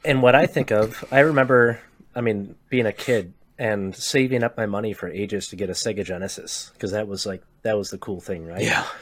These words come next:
Speaker 2: Yeah.
Speaker 1: And, uh, it was, like, two hundred bucks for me to buy it. And it wa-, I was ecstatic,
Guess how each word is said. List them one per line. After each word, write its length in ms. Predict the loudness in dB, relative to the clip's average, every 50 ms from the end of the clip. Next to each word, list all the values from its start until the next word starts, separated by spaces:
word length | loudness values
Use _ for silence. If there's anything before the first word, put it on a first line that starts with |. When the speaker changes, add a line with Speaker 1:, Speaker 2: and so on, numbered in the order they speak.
| -18 -20 -20 -20 -20 -18 -12 -10
Speaker 2:
Yeah. 140 | -6 -2
Speaker 1:
And, 260 | 0 0 0 2 2 2
uh, 220 | 2 2 0 -2 -2
it 60 | -2 -2
was, 140 | -2 -2 -4
like, 160 | -6 -6 _
two 260 | -6 -4 -2 0 0
hundred 280 | 0 0 -2 -2 -2 -2
bucks 260 | -4 -4 -4 -4 -8
for 80 | -8 -6
me 100 | -6 -6
to 80 | -6
buy 200 | -8 -8 -8 -8 -8
it. 180 | -10 -12 -14 _ _ _ _ -20 _ _ _ _ _ _ _ _ _
And 520 | -4 -2 0 0 0 -2 -2 -4 -6 -10 -14 -16 _ _ _ _ _ -12 _ 0
it 100 | 2 2
wa-, 100 | 2 2
I 140 | 2 0 0
was 140 | 0 -2 -4
ecstatic, 600 | -4 -6 -4 -2 -2 -2 -4 -6 -10 -16 -20